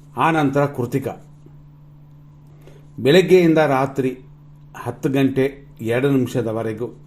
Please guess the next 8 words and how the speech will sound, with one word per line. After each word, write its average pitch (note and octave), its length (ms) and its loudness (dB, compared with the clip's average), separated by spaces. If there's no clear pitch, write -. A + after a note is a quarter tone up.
ಕಾರ್ಯಸಿದ್ಧಿಯು, C3+ 880 0
ಧನಕ್ಷಯ, C#3 640 0
ಅಂದರೆ B2+ 200 0
ದುಡ್ಡಿನ C#3 360 2
ಕ್ಷಯವಾಗೋದು, B2+ 840 2
ಕ್ಷಯ C#3 260 4
ಅಂದರೆ D3+ 220 4
ಕರಗೋದು. B2+ 580 4